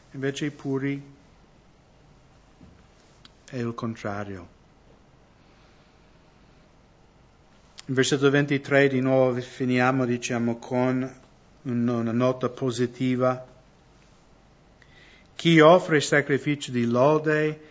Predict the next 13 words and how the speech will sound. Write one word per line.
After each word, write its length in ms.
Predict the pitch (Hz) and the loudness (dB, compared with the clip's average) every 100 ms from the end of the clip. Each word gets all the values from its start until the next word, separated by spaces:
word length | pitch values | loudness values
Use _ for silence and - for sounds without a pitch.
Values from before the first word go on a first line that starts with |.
| - - _ | -20 -20 _
mi 180 | 131 120 | -4 -2
glorifica, 1080 | 120 120 127 160 - 123 - 101 98 104 - - _ - _ _ _ | 0 0 0 0 -2 -6 -4 -4 -4 -8 -16 -20 _ -20 _ _ _
e 180 | 135 127 | 4 6
a 160 | 120 | 4
chi 300 | - 180 185 | 0 -2 -2
si 220 | 180 165 | -2 -4
comporta 600 | 143 143 123 143 139 139 123 | -4 -4 -4 0 0 0 -4
rettamente 1300 | 113 117 - 113 120 139 139 - 139 139 143 143 - - _ _ _ | -2 -4 -4 -4 -2 -2 -4 -6 -4 -2 -4 -6 -18 -20 _ _ _
gli 180 | 120 113 | -8 -6
mostrerò 960 | 110 113 - - 107 107 113 117 123 - - _ _ _ | -6 -8 -10 -8 -6 -4 -2 -2 -6 -12 -20 _ _ _
la 180 | 107 98 | -12 -12
salvezza 680 | - 107 101 104 104 - 107 | -10 -10 -8 -6 -8 -10 -14
di 200 | 98 | -14